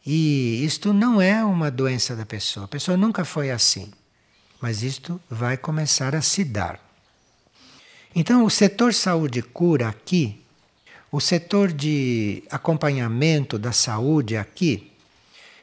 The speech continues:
teria que começar a se adaptar para novas tarefas, para novos trabalhos. Porque uma coisa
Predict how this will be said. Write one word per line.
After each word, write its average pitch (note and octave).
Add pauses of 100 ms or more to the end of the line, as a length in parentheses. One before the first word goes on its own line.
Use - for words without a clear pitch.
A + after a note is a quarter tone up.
(100)
teria G3
que D#3+
começar C#3+ (300)
a C#3+
se -
adaptar D#3 (840)
para E3+
novas F#3 (340)
tarefas, - (380)
para C#3
novos E3+
trabalhos. A2 (880)
Porque -
uma G3
coisa D3+